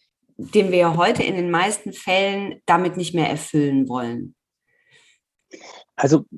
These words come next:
Speaker 2: früher und heute sollte die Beziehung Sicherheit geben. Nur damals war es die Sicherheit der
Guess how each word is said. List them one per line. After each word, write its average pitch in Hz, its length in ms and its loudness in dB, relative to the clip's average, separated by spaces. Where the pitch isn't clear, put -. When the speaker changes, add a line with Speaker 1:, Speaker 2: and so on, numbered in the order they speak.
Speaker 2:
früher 190 420 4
und 165 200 2
heute 185 640 4
sollte 143 500 2
die 135 140 -4
Beziehung 135 840 0
Sicherheit 107 560 -6
geben. 87 220 -20
Nur 127 220 4
damals 135 800 4
war 127 160 0
es 127 100 -4
die 123 160 2
Sicherheit 120 720 0
der - 120 -10